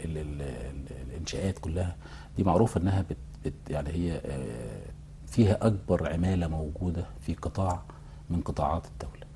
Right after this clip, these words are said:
و-، ومعروف إن ال-، ال-، ال-، ال-، قطاعات الإسكان لما بتشتغل أو شغل الإسكان اللي بتشتغل ده قاطرة الاقتصاد في البلد. فطبعًا ال-، الإسكان أو العمارة أو الوحدات الإسكانية بيشتغل فيها حرف كتير جدًا.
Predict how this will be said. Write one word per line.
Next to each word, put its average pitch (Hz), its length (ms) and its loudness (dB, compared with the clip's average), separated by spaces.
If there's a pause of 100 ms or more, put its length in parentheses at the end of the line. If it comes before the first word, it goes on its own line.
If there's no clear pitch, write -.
(480)
و-، - 200 0 (140)
ومعروف 90 400 10
إن 101 160 12
ال-، 87 180 6
ال-، 85 200 4
ال-، - 260 -2
ال-، - 300 -4
قطاعات - 280 4
الإسكان - 320 6
لما 92 100 8
بتشتغل - 460 2
أو 85 120 0
شغل 95 180 2
الإسكان 85 200 0
اللي 90 140 6
بتشتغل 85 380 2
ده 92 200 8 (300)
قاطرة 92 400 8
الاقتصاد - 400 -2
في - 120 -8
البلد. - 260 -6 (480)
فطبعًا 113 300 4 (200)
ال-، 71 480 -4
الإسكان 113 580 6
أو 67 420 -4 (640)
العمارة 92 540 12
أو 67 200 -4 (220)
الوحدات 98 280 2
الإسكانية 90 500 2 (460)
بيشتغل 104 340 2
فيها 107 180 6
حرف 104 280 4
كتير - 220 4
جدًا. 113 260 2